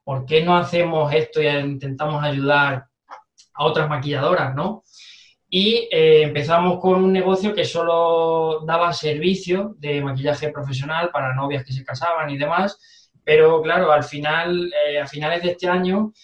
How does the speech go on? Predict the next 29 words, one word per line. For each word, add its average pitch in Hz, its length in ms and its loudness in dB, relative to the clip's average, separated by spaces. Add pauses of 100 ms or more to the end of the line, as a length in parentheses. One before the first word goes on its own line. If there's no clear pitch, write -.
(340)
vimos 180 560 4 (100)
que 147 600 2
realmente 156 720 -4 (160)
con 135 220 -8
la 131 80 -4
experiencia 147 440 -4
que 160 80 -6
ella 151 200 2
tiene 160 440 0
y 131 320 -6
la 131 120 -4
formación 131 440 -4
que 143 140 -4
yo, 147 840 2 (200)
pues, - 300 -20 (200)
que 143 120 -8
he 135 40 -6
tenido, 151 400 -2 (240)
tanto 127 240 -2
de 131 140 2
marketing 156 480 0
como 131 220 -2
de 127 100 -2
ventas 147 420 -2
y 120 40 -6
llevando 135 420 -2
otras 139 320 -4
cosas, 170 400 -2
¿no? 170 240 -6